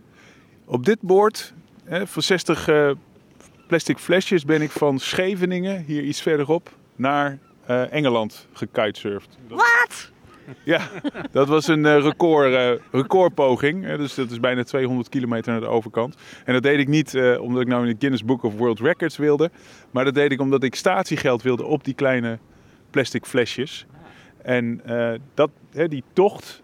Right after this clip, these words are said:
Speaker 1: naar Engeland, dat was ook direct het startschot voor een petitie voor die kleine plastic flesjes.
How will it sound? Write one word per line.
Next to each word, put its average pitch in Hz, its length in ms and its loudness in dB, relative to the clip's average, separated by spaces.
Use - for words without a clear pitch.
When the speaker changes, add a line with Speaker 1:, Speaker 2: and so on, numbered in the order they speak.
Speaker 1:
naar 139 340 -2
Engeland, 160 600 -2
dat 135 140 -4
was 135 200 -6
ook 127 160 -6
direct 127 260 -4
het 123 100 -8
startschot - 500 -4
voor 120 140 -4
een 113 80 -4
petitie 185 580 -8
voor 165 340 -4
die 131 180 -4
kleine 151 300 0
plastic - 380 -4
flesjes. - 560 -8